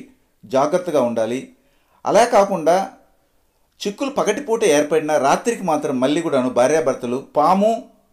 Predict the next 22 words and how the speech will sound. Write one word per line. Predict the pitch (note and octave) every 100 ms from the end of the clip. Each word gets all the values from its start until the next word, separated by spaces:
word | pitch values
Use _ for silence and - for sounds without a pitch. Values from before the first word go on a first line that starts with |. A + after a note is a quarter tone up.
| _ _ _ C#3
రెండు | D3+
పాములు | D#3 D#3+ G3+ G3
ఎలాగైతే | E3 E3+ F3 F3+
పెనేసుకుంటాయో | D3 C#3 D3 - C#3 B2+ B2+ G2+
ఆ |
విధమైనటువంటి | B2 C3+ D3+ D3 - -
సంతృప్తమైన | C3 C#3+ D3+ - C3+ G2+
జీవితాన్ని | A#2 A2+ A2 G2
పొందే | G#2 G#2
అవకాశాలు | G#2 G#2 G2+ G2
కూడా | A#2+ B2+
కనబడుతున్నాయి. | G2+ G2+ G2 F#2+ - _ _ _ _ _ _ _ _ _ _ C#3
ఇరవై | E3+ A3 A3
ఆరు, | G#3+ G3 F#3+ G3+
ఇరవై | D3+ D3+ E3+ D#3+ D#3+
ఏడు | D#3 D#3+
తేదీల్లో | D3+ C3 C3 B2 C#3 E3 - _ _ _ _ _ _ _ _ _ _ -
మీ | D3+ F#3 F3
నోట | D#3 G3+ A#3 G#3 C3 B2 - - D3
వచ్చే | D3+ C#3+ - _ -
పనికిమాలినటువంటి | D3+ G3+ A3+ G#3 G3 F3 D#3+ C#3
దురుస్తనమైన | A2+ D#3+ G3+ - G3 F3+